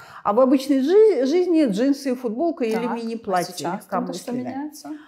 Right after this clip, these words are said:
Speaker 1: А сейчас, мне кажется, проклёвывается та униформа,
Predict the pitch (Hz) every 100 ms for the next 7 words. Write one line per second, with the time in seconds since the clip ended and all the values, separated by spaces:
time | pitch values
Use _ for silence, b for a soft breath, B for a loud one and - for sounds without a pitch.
0 | B B B _ - 254 302 320 - 294
1 | 277 - 370 427 466 466 339 277 277 359
2 | 370 330 294 - 247 269 262 302 359 339
3 | 269 285 285 302 - 294 262 240 - 233
4 | 233 240 311 339 320 269